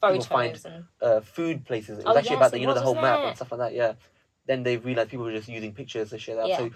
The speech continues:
Speaker 1: you have to be willing to pivot towards whoever, you know, your audience. And so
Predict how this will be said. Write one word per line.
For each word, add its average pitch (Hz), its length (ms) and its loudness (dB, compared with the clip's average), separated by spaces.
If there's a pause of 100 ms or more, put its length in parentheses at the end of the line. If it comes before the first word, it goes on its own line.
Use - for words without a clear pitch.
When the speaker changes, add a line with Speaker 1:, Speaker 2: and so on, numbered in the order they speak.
(140)
Speaker 1:
you 139 120 -2
have 156 100 -2
to 156 60 -12
be 131 180 -6
willing 123 260 -4
to - 60 -14
pivot 113 420 -4
towards 113 520 -4 (540)
whoever, 120 400 0
you 113 100 -10
know, 110 60 -6
your 107 160 -6
audience. 117 340 -6
And 120 160 -14
so 113 360 -2